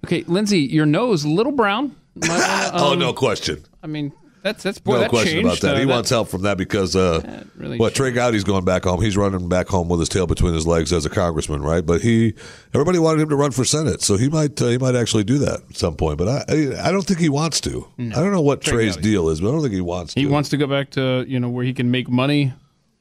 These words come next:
Speaker 1: um, in the, uh, private sector as an attorney.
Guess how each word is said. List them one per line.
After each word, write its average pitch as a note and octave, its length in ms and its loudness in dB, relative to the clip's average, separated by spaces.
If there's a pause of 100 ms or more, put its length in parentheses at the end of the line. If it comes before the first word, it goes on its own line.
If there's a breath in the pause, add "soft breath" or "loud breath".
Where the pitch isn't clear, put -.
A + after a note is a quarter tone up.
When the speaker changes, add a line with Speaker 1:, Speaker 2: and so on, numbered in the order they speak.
(220)
Speaker 1:
um, A#2+ 580 -2
in C3 140 0
the, B2+ 260 -2
uh, B2+ 120 -6
private D#3 340 -4
sector G#3+ 340 -2
as F#3 100 0
an G3 100 2
attorney. A3 380 -2